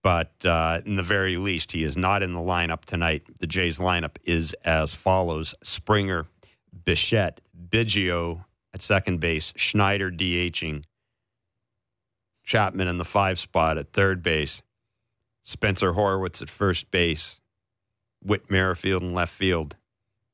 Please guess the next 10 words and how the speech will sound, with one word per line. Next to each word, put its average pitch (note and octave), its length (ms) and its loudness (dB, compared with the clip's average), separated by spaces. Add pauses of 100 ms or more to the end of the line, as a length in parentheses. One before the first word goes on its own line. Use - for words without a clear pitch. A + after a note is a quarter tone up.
(180)
Alejandro F2 420 0
Kirk - 340 0
behind E2+ 300 2
the D#2+ 60 -6
plate, F2 380 0 (760)
Kevin F2 260 0
Kiermaier D#2 640 -2 (1200)
hitting D#2 220 -4
ninth, D#2 280 -6
and C#2 180 -14